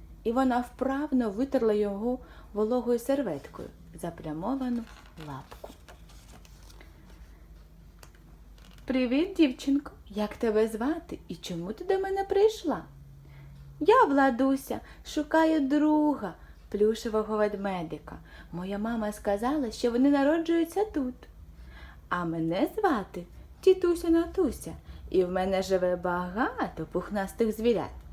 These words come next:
Але чи є ведмедик саме для тебе, треба подивитися. Ходімо." Майстерня тітусі Натусі була сповнена чарів.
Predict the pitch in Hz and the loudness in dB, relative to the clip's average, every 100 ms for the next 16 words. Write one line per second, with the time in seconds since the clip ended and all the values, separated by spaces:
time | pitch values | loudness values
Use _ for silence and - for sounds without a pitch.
0 | - - - - - 190 202 214 - 247 | -16 -16 -14 -16 -8 -2 0 0 0 -2
1 | 190 180 196 202 190 185 240 - 208 185 | 0 0 -2 -2 -2 -2 -4 -2 -2 0
2 | 180 175 165 - 156 156 254 - - - | -2 -2 -4 -4 -4 -2 -4 -6 -8 -2
3 | 208 190 214 233 262 330 427 494 - 185 | 0 2 2 2 2 4 2 0 -4 -12
4 | - 165 - - - - - 254 370 415 | -12 -14 -16 -20 -20 -16 0 2 4 4
5 | 285 226 240 269 - - - - - - | 2 2 -4 -8 -14 -20 -20 -20 -20 -20
6 | - - - - - - - - - - | -20 -20 -20 -20 -20 -20 -18 -18 -18 -20
7 | - - - - - - - - - - | -20 -20 -20 -18 -18 -18 -20 -20 -20 -20
8 | - - - - 165 220 - 330 392 349 | -20 -20 -16 -4 -2 -2 0 0 2 4
9 | 311 285 - 294 277 247 226 269 262 208 | 4 4 0 0 2 0 0 -2 -2 0
10 | 202 202 - 202 214 202 190 180 - 143 | 2 0 0 -2 0 -2 -4 -6 -8 -8
11 | 143 139 135 | -8 -10 -12